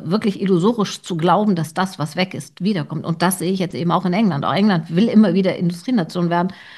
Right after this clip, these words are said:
und kämpft verzweifelt darum. Das geht nicht, das funktioniert nicht. Wir haben keinen sozialen großen Frieden mehr. Wir sind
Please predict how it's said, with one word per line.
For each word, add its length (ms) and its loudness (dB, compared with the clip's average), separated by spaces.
und 160 4
kämpft 340 0
verzweifelt 640 2
darum. 240 -4
Das 240 -4
geht 320 0
nicht, 300 -2
das 120 -2
funktioniert 680 -2
nicht. 320 -8
Wir 160 4
haben 220 4
keinen 240 4
sozialen 480 2
großen 320 -4
Frieden 340 -2
mehr. 220 -6
Wir 160 0
sind 340 -4